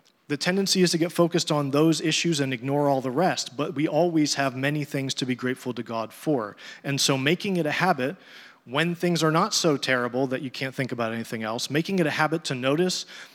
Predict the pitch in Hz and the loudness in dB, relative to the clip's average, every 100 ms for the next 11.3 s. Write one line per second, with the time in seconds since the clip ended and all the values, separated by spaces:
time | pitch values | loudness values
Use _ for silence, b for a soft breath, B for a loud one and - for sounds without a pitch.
0 | B 123 131 143 143 160 - 143 - 127 | B -6 -2 -2 -2 -2 0 -2 -2 -6
1 | 123 123 151 143 123 - 135 117 123 135 | -2 0 0 -2 -4 -6 -6 -4 -2 0
2 | 147 139 143 139 143 - 143 160 B B | 0 0 0 2 2 2 2 0 B B
3 | B B - 139 131 127 127 120 113 113 | B B 0 2 2 2 2 2 0 -2
4 | 117 143 180 147 135 131 - 160 151 156 | 0 0 0 -2 0 -2 0 0 2 2
5 | 143 - 131 120 135 131 - 127 131 127 | 0 -6 -8 -2 0 0 -2 -2 0 0
6 | 147 185 190 _ _ _ _ _ _ _ | 0 -2 -8 _ _ _ _ _ _ _
7 | 139 131 135 139 170 156 160 165 - 143 | -4 0 0 2 2 2 2 0 -4 -4
8 | 127 147 156 - 147 135 135 135 - 135 | 2 2 2 0 0 0 0 -4 -4 -4
9 | 123 113 139 135 120 113 123 - B B | -4 -2 0 0 0 -4 -8 -14 B B
10 | B B B B - 120 123 117 123 120 | B B B B -8 -6 -6 -6 -8 2
11 | 180 107 | 2 2